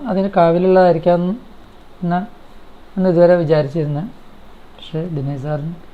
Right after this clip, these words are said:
വന്ന് പരിശോധിച്ചതിന് ശേഷം പറഞ്ഞത് കാവായി കണക്കാക്കാനുള്ള സാധ്യത വളരെ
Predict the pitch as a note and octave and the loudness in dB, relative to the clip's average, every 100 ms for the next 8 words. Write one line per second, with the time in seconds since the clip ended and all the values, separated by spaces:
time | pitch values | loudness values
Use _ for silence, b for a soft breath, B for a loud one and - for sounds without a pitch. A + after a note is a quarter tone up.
0 | - - D#3+ D#3+ D#3+ D3+ - D#3 D3+ D#3 | -20 -8 -4 -2 -2 -4 -2 -4 -2 -6
1 | D3 D3+ C#3 D3+ C#3+ C#3+ C#3+ E3+ - - | -4 -4 -4 -2 -2 -4 -6 -8 -12 -20
2 | - - - - - D3+ D3+ E3 F3 F3+ | -20 -20 -20 -20 -8 -4 -2 0 4 6
3 | F#3 F3+ G#3+ D4+ - - - - - E3 | 6 4 -2 -8 -14 -20 -20 -20 -6 -6
4 | D3 D#3+ E3 F3 G#3 B3+ F3+ F3+ E3+ E3 | -2 -2 -2 -2 -6 -6 -2 -2 0 -2
5 | C#3+ D#3+ E3+ D#3 D3+ | 0 0 0 -2 -6